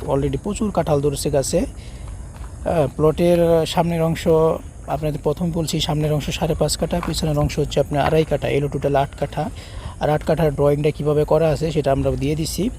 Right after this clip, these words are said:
তো প্লট, এই প্লটটা যদি যারা ক্রয় করতে চান,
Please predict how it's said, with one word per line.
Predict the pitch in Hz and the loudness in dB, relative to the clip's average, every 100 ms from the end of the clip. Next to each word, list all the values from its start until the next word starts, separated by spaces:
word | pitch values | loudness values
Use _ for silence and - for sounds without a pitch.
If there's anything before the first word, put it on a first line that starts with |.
| - - - - - - | -8 -10 -12 -14 -14 -2
তো | 160 147 143 135 | 2 4 4 2
প্লট, | 170 185 175 - - - - - - | 4 4 4 -6 -10 -10 -12 -12 -10
এই | |
প্লটটা | 208 190 180 180 | -4 -4 -2 -4
যদি | 175 | -2
যারা | 175 160 165 165 160 | 2 4 6 4 2
ক্রয় | 175 180 | 2 2
করতে | 170 175 165 | 0 -4 -2
চান, | - 160 | 0 0